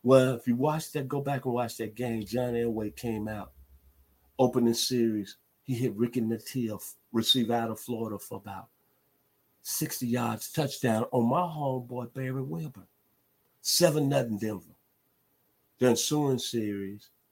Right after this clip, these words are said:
Doug Williams dropped back, legs buckle. He falls down, and everybody is saying, "Is he gonna be able to continue?" Denver gets the ball back, drive back down,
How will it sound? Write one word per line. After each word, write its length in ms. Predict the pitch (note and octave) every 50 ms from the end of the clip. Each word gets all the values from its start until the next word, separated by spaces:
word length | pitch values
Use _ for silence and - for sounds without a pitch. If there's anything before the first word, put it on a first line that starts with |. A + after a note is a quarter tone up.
| _ _ - - - - _ _ -
Doug 260 | A2+ A#2 A2+ A2 G#2
Williams 320 | A2+ A#2 A2+ A2 G#2 -
dropped 320 | - - A2+ A2 G#2+ - -
back, 300 | A2 G#2+ G#2 G2+ - _ _ _ _ _ _ _ _ _ _ _
legs 480 | F2+ G2 A2 A#2 A2+ A2+ A2 - - -
buckle. 520 | - - G#2+ A2 G#2 - - - - - - - _ _ - _ - - _ _ _ _ - _ _ _ _ - _ _ - -
He 100 | - A#2
falls 560 | - - - B2 A#2+ A#2 A2+ A2 G#2 - -
down, 460 | A#2+ A#2 A2+ A2 A2 G#2+ G2+ G2 - - _ - - _ _ _ _ _ _ _ _ _ _ _ -
and 160 | A#2+ A#2+ A#2 - -
everybody 560 | C3+ C3+ C#3 C3 A#2+ A#2+ B2 B2 B2 A#2 A2+
is 160 | A2 G#2+ - -
saying, 440 | - A#2 G#2+ G#2 G2 F#2 F2+ E2+ - _ _ _ _ _ _ _ _ _ _ _ _ _ _ _ _ _ _ _ _ _ _ _ _ _ _
"Is 140 | - G#2+ -
he 80 | C#3+ C#3
gonna 220 | - C3+ C3 A#2+
be 100 | C3 C3
able 160 | B2+ A#2 A#2
to 40 | A#2
continue?" 520 | - A2+ G#2+ - - - C3 A#2 G#2+ F2+
Denver 340 | E2 E2+ F#2 G#2+ A2 G#2+ A2
gets 220 | G2+ A2+ A2+ A2 -
the 60 | G#2+
ball 240 | F#2 G#2 G#2 G#2 G#2
back, 280 | - A2 G#2+ G#2+ A2
drive 320 | - G#2+ A2+ A2 A2 A2 -
back 220 | A2 A2 G#2+ A2
down, 400 | A2 A2+ A2+ A2+ A#2 B2 C3